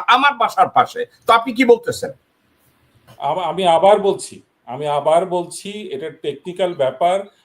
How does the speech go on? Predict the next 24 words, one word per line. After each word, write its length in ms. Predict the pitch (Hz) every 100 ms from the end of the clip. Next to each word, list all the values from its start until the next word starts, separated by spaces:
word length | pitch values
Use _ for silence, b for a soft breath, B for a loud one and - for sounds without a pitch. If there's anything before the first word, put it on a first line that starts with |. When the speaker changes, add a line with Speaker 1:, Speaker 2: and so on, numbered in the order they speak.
| _ -
Speaker 2:
আপনি 280 | 127 170
যখন 340 | 160 165 185 185
হেলিকপ্টার 720 | - 139 143 151 170 - 185
নিয়ে, 320 | 160 156 165
আ-, 380 | 127 135 - 143
আমি, 140 | 151
আমি 280 | 156 156 175 - - _
শেষ 240 | - 175
করি। 260 | - - 90 _ _ _ _ -
আপনার, 340 | 135 180 170
আপনার 340 | 151 147 180
কাছে 280 | 175 175 -
যে 180 | 190 170
ধরনের, 500 | 147 175 180 170 139
আ, 160 | 143 135
যে 200 | 123 135
ধরনের 300 | 151 160 170 127
ওয়েস্টিং 560 | 131 147 - 190 190 135
ম্যাটেরিয়ালস 520 | 143 143 190 180 170
আছে, 360 | 113 - 110 - _ _ _
যতটুকু 480 | 139 139 - 175 185 123 _ _ 117
ঝুলিয়ে 400 | - 147 196 196
রাখতে 240 | 190 202
পারেন 340 | - 156 165